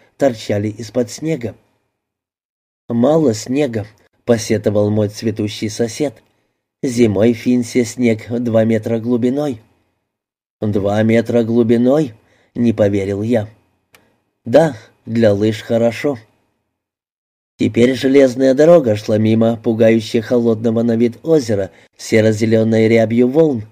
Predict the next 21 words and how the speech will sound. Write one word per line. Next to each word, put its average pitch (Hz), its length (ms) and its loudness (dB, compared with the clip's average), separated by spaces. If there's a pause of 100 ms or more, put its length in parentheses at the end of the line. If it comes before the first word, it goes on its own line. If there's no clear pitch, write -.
(200)
поднятых 107 600 -2
ветром. 127 480 0 (640)
Потом 113 500 0
озеро 135 440 2
кончилось, 117 720 -2 (380)
и 139 120 -4
состав 135 560 2
со 110 160 -4
вздохом 107 480 -2
облегчения 127 800 -2
остановился 107 840 -4
в 113 40 -14
Финсе. 151 520 -8 (920)
«Жаркое 120 680 2
лето», — 147 400 2 (380)
сказал 107 460 0
мой 107 180 0
цветущий 113 640 -4
сосед, 151 520 -4 (200)
удивлённо 107 600 -2
оглядываясь. 123 720 -2